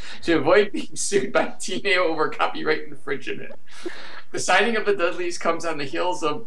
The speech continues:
W W E's acquisition of Sting, another former T N A star who appeared earlier this year at WrestleMania, W W E's half-assed version of T N A's Bound for Glory.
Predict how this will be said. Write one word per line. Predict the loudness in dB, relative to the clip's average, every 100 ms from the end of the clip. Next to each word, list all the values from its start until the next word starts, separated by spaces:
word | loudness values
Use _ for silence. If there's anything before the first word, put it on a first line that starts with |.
| 0
W | 2 2
W | 0 0 -2
E's | -2
acquisition | 0 0 -2 -4 -4 -2 0
of | -2
Sting, | -2 2 2 2 -2 -4 -4
another | 2 4 4
former | 2 0 -2
T | -2 -2
N | 0
A | 0
star | 0 2 2
who | 0
appeared | -4 -2 0 0
earlier | 0 2 2 2
this | -2 -2 0
year | 0 2
at | 2
WrestleMania, | 2 0 -2 -2 -2 -2 -2 -4 -4 -6 -4 -2 0
W | 2 0
W | -2 -2 -2
E's | -2
half-assed | -2 -2 0 2 2 2
version | 0 0 -2
of | -2
T | 0 0
N | 2
A's | 0 2
Bound | 4 4 2
for | -2
Glory. | -2 -2 -2